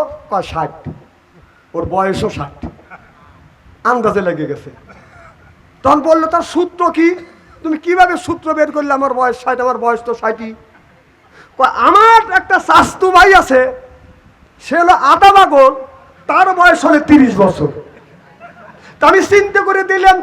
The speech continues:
আধা পাগলের বয়স যদি তিরিশ বছর হয়, আপনি হলেন ফুল পাগল, আপনার বয়স ষাট বছর। তে আল্লাহ নেই এই ধরনের কথা যারা বলে, তার হলো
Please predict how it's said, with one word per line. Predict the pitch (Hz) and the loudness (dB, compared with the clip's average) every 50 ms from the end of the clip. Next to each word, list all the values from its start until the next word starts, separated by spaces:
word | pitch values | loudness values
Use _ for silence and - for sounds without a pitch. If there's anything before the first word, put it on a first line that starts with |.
| - - - | -6 -6 0
আধা | 247 320 339 392 392 | 0 2 4 4 4
পাগলের | 403 403 403 381 381 403 392 392 381 | 6 6 4 4 4 2 2 2 0
বয়স | 320 285 320 349 359 349 349 | 0 2 4 4 4 4 2
যদি | 359 370 359 349 | -2 -2 -2 -4
তিরিশ | 349 - 359 359 359 349 | -2 -2 -2 -2 0 0
বছর | 339 349 330 320 - 339 359 | 0 0 -2 -2 0 -2 0
হয়, | 285 285 285 247 247 240 - - - - | 4 4 4 4 4 2 -4 -12 -14 -4
আপনি | - 294 320 320 330 330 | -4 -4 -2 -2 0 2
হলেন | 302 330 339 349 339 339 | 2 4 4 2 0 -2
ফুল | - 320 320 339 339 | -2 2 2 2 4
পাগল, | 330 294 277 240 233 233 226 220 226 - - - - - - - - - - - - - - - - - | 4 4 4 6 6 6 4 4 0 -8 -14 -16 -20 -20 -18 -18 -18 -18 -18 -20 -20 -20 -20 -20 -6 0
আপনার | 285 302 311 302 285 277 262 | 2 2 2 2 -2 -4 -2
বয়স | 240 233 233 220 220 | 0 0 0 0 -2
ষাট | - 208 196 170 151 | -2 -2 -2 -2 -4
বছর। | 151 147 151 - 151 - 285 294 311 320 339 349 359 370 359 339 339 330 330 320 - - 330 311 - - - - - - 254 - - _ _ - - _ _ _ - - - | -6 -8 -6 -10 -12 -12 -12 -10 -10 -8 -8 -8 -8 -6 -6 -8 -8 -8 -10 -12 -16 -20 -20 -20 -20 -20 -20 -20 -20 -20 -20 -20 -20 _ _ -20 -20 _ _ _ -20 -20 -6
তে | - - | -4 -4
আল্লাহ | - - 247 285 330 359 359 370 370 381 | 0 2 4 6 6 6 6 6 6 6
নেই | 381 415 427 427 415 403 427 | 6 6 6 8 6 6 6
এই | 415 | 4
ধরনের | 403 427 415 415 415 403 403 392 403 | 4 4 4 6 6 6 4 4 4
কথা | 381 339 339 349 | 0 0 2 4
যারা | 403 427 427 427 427 415 415 415 392 392 | 4 6 6 6 6 6 6 6 6 6
বলে, | 392 381 359 370 - | 6 6 4 4 2
তার | 349 370 381 | 2 4 4
হলো | 349 359 392 339 302 302 | 6 6 6 6 6 4